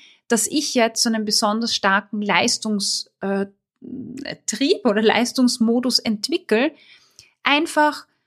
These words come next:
um mir selber zu beweisen, dass ich richtig bin, dass ich nicht unfähig bin, dass ich gut bin,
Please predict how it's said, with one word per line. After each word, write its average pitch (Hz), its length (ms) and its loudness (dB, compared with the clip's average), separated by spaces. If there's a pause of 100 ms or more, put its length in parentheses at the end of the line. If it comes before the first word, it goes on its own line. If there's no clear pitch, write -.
(340)
um 262 360 6
mir 403 300 4
selber 339 480 2
zu - 160 -6
beweisen, 269 560 -2
dass 233 160 -2
ich - 320 -6 (140)
richtig 320 540 0
bin, 269 280 2
dass 254 160 -2
ich 254 140 -2
nicht 262 220 0
unfähig 254 720 2
bin, 247 220 2
dass 226 160 -2
ich - 180 -8
gut 285 340 -2
bin, 254 400 0